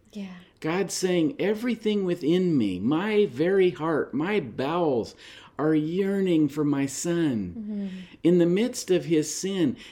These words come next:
Speaker 2: in the midst of his rebellion and disobedience, God says, "My heart is yearning for him."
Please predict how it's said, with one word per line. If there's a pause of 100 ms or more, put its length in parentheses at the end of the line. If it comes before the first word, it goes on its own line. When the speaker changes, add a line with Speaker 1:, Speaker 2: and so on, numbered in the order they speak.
Speaker 2:
in
the
midst
of
his
rebellion
and
disobedience, (420)
God
says,
"My
heart
is
yearning
for
him."